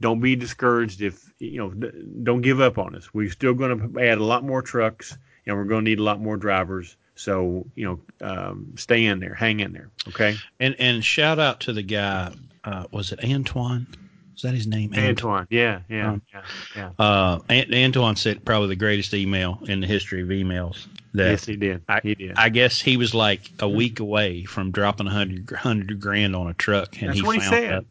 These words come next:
Speaker 1: That's what he said. He said, "I was
Speaker 2: Yeah.
Speaker 1: going next week to spend
Speaker 2: Yeah.
Speaker 1: a hundred thousand dollars on a truck."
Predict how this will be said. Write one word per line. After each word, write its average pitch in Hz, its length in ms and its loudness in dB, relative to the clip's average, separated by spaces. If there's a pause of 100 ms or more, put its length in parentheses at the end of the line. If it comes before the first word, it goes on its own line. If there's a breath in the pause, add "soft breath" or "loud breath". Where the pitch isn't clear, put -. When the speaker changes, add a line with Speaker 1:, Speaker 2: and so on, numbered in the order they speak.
Speaker 1:
That's 127 180 -8
what 175 120 2
he 175 100 4
said. 180 140 -2
He 151 60 2
said, 127 180 2
"I 131 100 6
was 143 140 4
Speaker 2:
Yeah. 143 60 0
Speaker 1:
going 160 260 2
next 165 280 -2
week 170 360 -4 (340 soft breath)
to 120 80 -8
spend 120 280 -4
Speaker 2:
Yeah. 113 40 0
Speaker 1:
a 120 140 2
hundred 131 180 -2
thousand 135 300 -2
dollars 120 240 -2
on 110 140 -6
a - 20 -10
truck." 95 320 -6